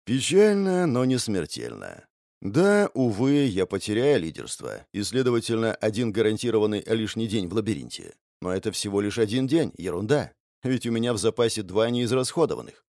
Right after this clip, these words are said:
плюс еще минимум два захода получаю на этой неделе. Формально или по факту, использовав их все,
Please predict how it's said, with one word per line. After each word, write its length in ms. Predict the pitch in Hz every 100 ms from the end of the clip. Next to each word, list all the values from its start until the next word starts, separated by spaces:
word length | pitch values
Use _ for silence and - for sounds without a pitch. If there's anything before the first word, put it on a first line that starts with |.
| _
плюс 260 | 151 220
еще 320 | 180 170 170 165
минимум 400 | 165 165 160 123
два 240 | 98 135
захода 460 | 127 120 120 123 123
получаю 520 | 123 117 - 107 104
на 140 | 107
этой 140 | 104 131
неделе. 420 | 147 131 71 - _ _ _ _ _ _
Формально 640 | - 110 69 80 120 147 120
или 180 | 87
по 160 | 92 104
факту, 420 | - 143 135 98
использовав 540 | 87 - 135 127 117 98
их 120 | 95
все, 380 | - 127 131